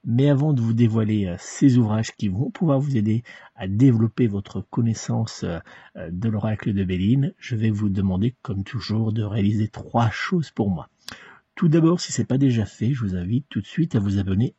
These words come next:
à ma chaîne YouTube. Pour cela, c'est très simple et en plus c'est gratuit. Je vous invite à cliquer sur s'abonner.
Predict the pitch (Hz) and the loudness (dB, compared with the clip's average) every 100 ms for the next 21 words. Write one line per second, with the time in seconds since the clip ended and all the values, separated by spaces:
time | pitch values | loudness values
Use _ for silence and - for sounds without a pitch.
0 | - 127 104 - 120 127 104 92 104 123 | -6 -4 -2 -4 -2 0 0 2 2 2
1 | - 98 - 110 127 107 90 - - 120 | 0 -6 -6 -6 -2 -2 -4 -8 -4 -4
2 | - 147 - - 160 - - - - 139 | -2 -2 -4 -2 0 0 -6 -8 -6 -4
3 | 139 - 156 - - - - - _ 113 | -4 -2 -2 -2 -12 -20 -20 -20 _ -8
4 | 104 120 135 110 101 123 90 - 101 139 | -2 0 2 2 2 0 -4 -8 -4 -2
5 | 143 - 143 - - - 131 120 98 | -4 -2 -2 -2 -6 -2 4 4 2